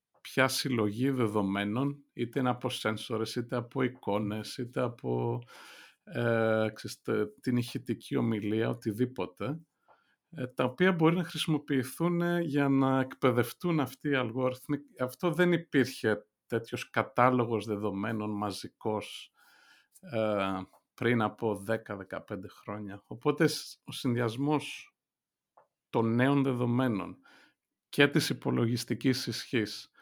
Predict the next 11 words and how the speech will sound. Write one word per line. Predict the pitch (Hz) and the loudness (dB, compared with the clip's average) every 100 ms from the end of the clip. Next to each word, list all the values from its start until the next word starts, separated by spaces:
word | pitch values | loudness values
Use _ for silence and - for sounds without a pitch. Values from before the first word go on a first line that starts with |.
| _ - _ _ - | _ -20 _ _ -14
χρησιμοποιώντας | - 135 123 - 131 120 117 - - 113 143 151 135 - | -2 0 0 0 2 2 2 -2 2 8 8 8 2 0
τις | 127 - | -6 -6
τεχνικές | 120 - 110 - 143 120 - | -6 -2 -4 -2 2 2 0
που | - 117 - | -10 -10 4
κάποτε | 151 160 160 131 - 110 | 8 8 6 -4 0 0
ήταν | 120 123 117 | 0 0 -2
αποκλειστικά | 110 113 - 107 - - - 127 117 | -2 -6 -8 -8 -8 -10 -6 2 4
για | 110 117 98 95 - _ - - _ _ | 4 2 0 0 -6 _ -20 -20 _ _
τεχνητή | - - 104 101 _ _ - 127 | -10 -6 -4 -6 _ _ -2 2
ανθρώπινη | 110 101 - 113 - 101 101 | 2 0 -4 -6 -4 -6 -6
νοημοσύνη, | 98 98 92 - 101 98 139 190 | -6 -8 -10 -10 -8 -6 -6 -6